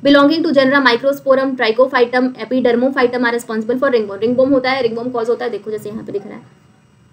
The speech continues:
स्किन में mainly cause होता है और ये फंजाई के द्वारा cause किया जाता है in human। रिंगवर्म में क्या होता है कि appearance of dry scaly lesions on various part of body such as skin, nails and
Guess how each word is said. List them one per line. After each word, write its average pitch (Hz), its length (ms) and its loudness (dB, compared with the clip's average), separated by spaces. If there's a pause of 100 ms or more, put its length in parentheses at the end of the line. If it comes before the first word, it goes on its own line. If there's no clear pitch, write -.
(720)
स्किन 254 220 2
में 254 100 6
mainly 247 260 2
cause 226 220 0
होता 220 200 -2
है 269 260 -2 (220)
और 220 80 0
ये 294 80 2
फंजाई 233 300 0
के 220 100 0
द्वारा 220 180 0
cause 220 220 -2
किया 202 120 -4
जाता 202 180 -6
है 285 180 -6
in 233 120 -2
human। 190 280 -4 (880)
रिंगवर्म 302 300 2
में 339 80 2
क्या 320 120 0
होता 302 220 0
है 302 120 -4
कि 311 120 -4
appearance 285 440 2
of 262 180 -2
dry 254 180 2
scaly 269 560 0 (100)
lesions 277 420 -2
on 247 200 0
various 247 280 0
part 240 180 0
of 240 120 -2
body 220 260 0
such 226 80 -4
as 233 160 -4
skin, 262 280 -2
nails 247 320 2
and 247 120 -2